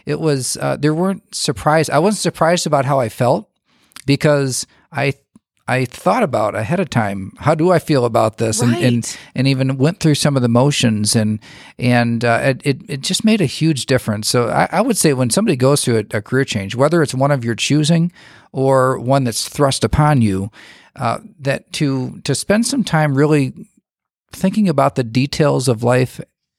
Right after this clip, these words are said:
Speaker 1: after the change and, uh, start just socializing yourself to them, just,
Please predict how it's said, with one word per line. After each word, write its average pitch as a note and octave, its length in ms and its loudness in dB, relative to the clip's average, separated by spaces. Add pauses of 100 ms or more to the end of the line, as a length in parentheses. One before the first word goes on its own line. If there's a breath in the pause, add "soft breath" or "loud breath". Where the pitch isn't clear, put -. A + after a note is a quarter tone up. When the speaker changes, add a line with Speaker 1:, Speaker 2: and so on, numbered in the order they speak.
(120)
Speaker 1:
after C#3 380 2
the G2+ 120 -6
change G#2 580 -2 (420 loud breath)
and, C3+ 380 2
uh, C3 280 2
start F3+ 300 0
just - 280 -6
socializing C3 600 2
yourself G2+ 400 -4
to - 140 -10
them, F2+ 220 -12
just, C#3 280 -10